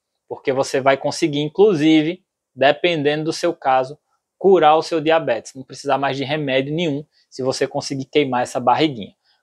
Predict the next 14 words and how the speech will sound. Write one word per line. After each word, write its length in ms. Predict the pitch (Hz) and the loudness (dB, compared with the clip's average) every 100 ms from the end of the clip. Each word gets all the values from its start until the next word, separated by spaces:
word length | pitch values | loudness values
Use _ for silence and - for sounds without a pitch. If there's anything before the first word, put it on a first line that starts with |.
| - | 2
Vai 140 | 131 | 4
assistir 360 | 170 185 - 180 | 4 0 -6 0
meus 240 | 175 180 | 2 2
vídeos 340 | 135 156 165 156 | 2 0 2 2
aí 140 | 151 | 2
no 80 | 151 | 0
canal 300 | - 147 143 | 0 2 4
do 80 | 151 | 2
YouTube. 540 | 156 - 147 139 151 _ _ - | 0 -2 -2 -2 -6 _ _ -4
Eu 120 | 139 | -4
tenho 200 | 139 147 | -2 -4
centenas 760 | - - 190 196 - 170 170 156 | -4 0 0 0 -2 -2 0 0
de 100 | 165 | -2
vídeos. 460 | 131 139 120 - | 0 0 -2 -10